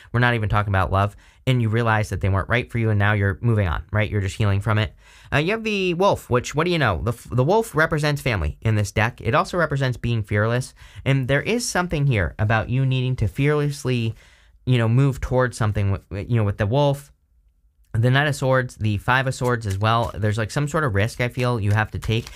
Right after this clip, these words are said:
but it's not really a risk, you know? The Firefly literally represents the risk of exposure, the risk of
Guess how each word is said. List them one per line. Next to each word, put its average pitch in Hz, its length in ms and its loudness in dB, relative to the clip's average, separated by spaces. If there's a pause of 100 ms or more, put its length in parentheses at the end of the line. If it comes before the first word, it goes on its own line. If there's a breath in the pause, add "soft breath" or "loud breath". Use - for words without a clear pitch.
(180 loud breath)
but 151 80 2
it's 165 100 -4
not 226 120 0
really 180 180 0
a - 20 0
risk, - 420 -4
you 107 120 2
know? 101 240 0 (200 loud breath)
The 135 220 2
Firefly 160 520 0
literally 120 440 0
represents 110 540 0
the 107 80 0
risk 113 240 -2
of 101 80 0
exposure, 95 440 -2
the 80 120 -4
risk 135 240 -2
of 104 180 -2